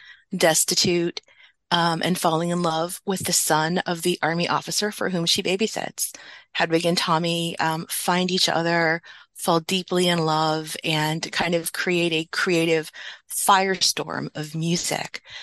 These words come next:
Um, and everything is going beautifully until one day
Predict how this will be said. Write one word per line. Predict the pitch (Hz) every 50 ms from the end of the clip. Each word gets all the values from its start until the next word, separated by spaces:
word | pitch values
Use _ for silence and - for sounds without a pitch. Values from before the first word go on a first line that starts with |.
| - - - _ _ -
Um, | 170 160 156 156 151 156 160 170 - - -
and | 180 180 -
everything | 185 185 180 196 196 196 180 170 170
is | 175 165 -
going | - 175 165 160 165 165 160
beautifully | - 175 196 190 202 - - 160 165 160 156
until | 156 - 156 160 147 - 160 151
one | 156 165 165 160 170 165
day | 170 160 156 160 156 156 156 160